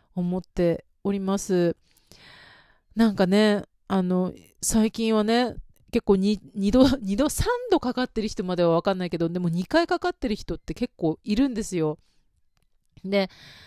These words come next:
あの、ワクチン受けたりとかしても全然かかってたりとかするし、まあ、ワクチンもかからないっていうんじゃなくて、あの、症状がちょっと軽く済むっていう目的っていうので、もうかからないってことはないと思うんだけど、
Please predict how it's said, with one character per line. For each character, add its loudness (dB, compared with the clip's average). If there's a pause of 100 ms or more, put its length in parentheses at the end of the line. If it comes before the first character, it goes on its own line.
(280)
あ -4
の、 -4
ワ 2
ク -8
チ -4
ン -2
受 0
け -2
た 2
り -4
と -6
か -2
し -6
て -8
も -6
全 -2
然 -4
か -2
か 0
っ -2
て -4
た -4
り -4
と -10
か -6
す -8
る -8
し、 -4
ま -8
あ、 -6
ワ -4
ク -4
チ -6
ン -8
も -4 (220)
か -4
か 4
ら -2
な -4
い -6
っ -12
て -14
い -8
う -14
ん -14
じ -8
ゃ -4
な -8
く -20
て、 -4 (260)
あ -12
の、 -8
症 -2
状 0
が -6
ち -6
ょ -2
っ -6
と -10
軽 -2
く -4
済 -6
む -4
っ -4
て -8
い -2
う -8
目 -8
的 -4
っ -20
て 2
い 0
う -4
の -8
で、 0
も -10
う -14
か -6
か 0
ら -2
な -6
い -4
っ -8
て -4
こ -6
と -2
は -2
な -6
い -6
と -12
思 -12
う -14
ん -14
だ -14
け -10
ど、 0